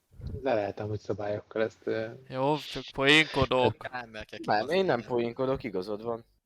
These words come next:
Speaker 4: Tehát, ugye, izé, pont a Call of Cthulhu-nak van ez a nagyon híres karaktere.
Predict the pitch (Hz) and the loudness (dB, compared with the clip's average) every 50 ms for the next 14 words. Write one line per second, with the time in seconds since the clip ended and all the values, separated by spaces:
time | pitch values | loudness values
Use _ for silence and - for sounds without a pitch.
0 | _ _ _ - 117 113 113 - 127 - - 135 _ _ _ _ _ - - 123 | _ _ _ -6 -4 -4 -4 -4 -8 -20 -20 -20 _ _ _ _ _ -8 -2 2
1 | 123 127 127 127 123 101 110 135 139 123 - 107 95 92 87 - - - _ _ | 4 4 4 4 4 2 0 -2 -4 -4 -4 -4 -4 -4 -6 -8 -14 -20 _ _
2 | - - 147 131 - 127 110 - - 143 127 113 110 - - - - - 123 107 | -2 -2 0 0 0 -2 -2 -2 2 2 2 2 2 -2 -6 -10 -10 -8 -6 -6
3 | 107 104 101 101 101 - - 113 107 107 104 104 110 107 98 107 101 95 101 95 | -6 -8 -8 -8 -8 -8 -6 -6 -6 -6 -2 0 0 0 0 -2 -6 -6 -6 -8
4 | - 104 95 101 104 101 - - - - _ _ _ _ _ - 113 101 95 - | -10 -10 -8 -4 -4 -4 -4 -6 -12 -18 _ _ _ _ _ -4 -2 -2 -2 -2
5 | _ - 104 95 101 113 - | _ -2 -2 0 0 -2 -4